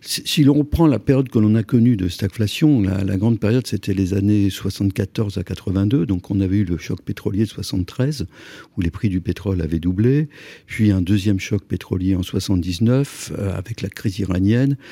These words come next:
où les prix avaient été multipliés par trois. À l'époque, l'économie était essentiellement industrielle, et donc la, la répercussion, c'est, ce qui caractérise très souvent la stagflation, c'est que l'inflation, c'est de l'inflation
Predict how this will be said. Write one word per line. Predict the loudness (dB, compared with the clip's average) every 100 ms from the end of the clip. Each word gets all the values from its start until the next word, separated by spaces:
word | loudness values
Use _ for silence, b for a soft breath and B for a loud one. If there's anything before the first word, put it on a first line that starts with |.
| B B -4
où | 0
les | 0
prix | 0 0 2 2
avaient | 0
été | -2 0
multipliés | 0 -2 0 0
par | -2 -10
trois. | -6 -6 -6 _ b b b -2
À | 0
l'époque, | 2 0 0 -6 -4
l'économie | -2 0 0 0 2 2
était | 0 -2 -4
essentiellement | -2 -2 -4 0 0 2
industrielle, | 0 -4 -8 -6 0 0 0 -4 B B B -8
et | -2
donc | -2 0 -2
la, | -2 -2
la | -2
répercussion, | 0 0 -2 -2 -6 0 0
c'est, | 0 -4 -6 B B B
ce | -14 -10
qui | -8
caractérise | 0 0 0 2 2 2 -2
très | -6 -4
souvent | 0 2
la | 2
stagflation, | 0 -4 -2 0 2
c'est | 2 0
que | -2
l'inflation, | 0 -2 0 -2
c'est | 0
de | -2
l'inflation | -2 -2 -2 -2